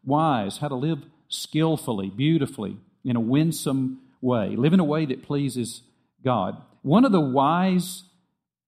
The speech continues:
actions, behaviors that we have discovered that helps people like me and you grow in the knowledge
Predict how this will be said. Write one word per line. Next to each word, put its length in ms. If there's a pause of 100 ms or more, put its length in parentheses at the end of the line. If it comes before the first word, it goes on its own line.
actions, 560
behaviors 680
that 160
we 160
have 180
discovered 560
that 160 (120)
helps 760 (720)
people 260
like 280 (280)
me 220
and 160
you 480 (960)
grow 460
in 140
the 80
knowledge 760